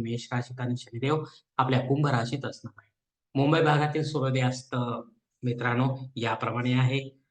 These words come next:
सूर्योदय सकाळी सहा वाजून सव्वीस मिनिटांनी असेल, तर सूर्यास्त सायंकाळी सहा वाजून चोपन्न मिनिटांनी असणार आहे. या पंचांगाच्या आधारे मित्रांनो आता आपण नित्य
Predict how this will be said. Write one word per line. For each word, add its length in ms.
सूर्योदय 380
सकाळी 320
सहा 260
वाजून 460
सव्वीस 520
मिनिटांनी 380
असेल, 280
तर 40
सूर्यास्त 500
सायंकाळी 640
सहा 280
वाजून 320
चोपन्न 420
मिनिटांनी 520
असणार 320
आहे. 80
या 60
पंचांगाच्या 680
आधारे 300
मित्रांनो 400
आता 200
आपण 340
नित्य 460